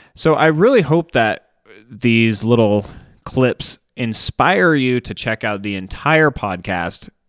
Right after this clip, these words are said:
The Happiness Lab. Another thing about the show I really found valuable were the special set of episodes recorded and released to help listeners deal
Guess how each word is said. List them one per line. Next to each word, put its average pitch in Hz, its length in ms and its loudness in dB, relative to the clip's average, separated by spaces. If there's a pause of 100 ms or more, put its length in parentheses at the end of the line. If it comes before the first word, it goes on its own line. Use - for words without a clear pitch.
The 95 80 -4
Happiness 90 520 -6
Lab. 76 320 -8 (760)
Another 156 340 0
thing 156 220 -2
about 113 340 0
the - 80 -6
show 107 240 0
I 101 60 0
really 104 300 0
found 101 300 -4
valuable 92 680 -4
were 98 320 -4
the 92 160 -6
special 123 480 -2
set 113 220 -2
of 101 100 -2
episodes 98 500 -4
recorded 110 400 -4
and 104 140 -6
released 101 500 -6 (160)
to 104 140 -6
help 101 240 -4
listeners 98 520 -6
deal 107 600 -2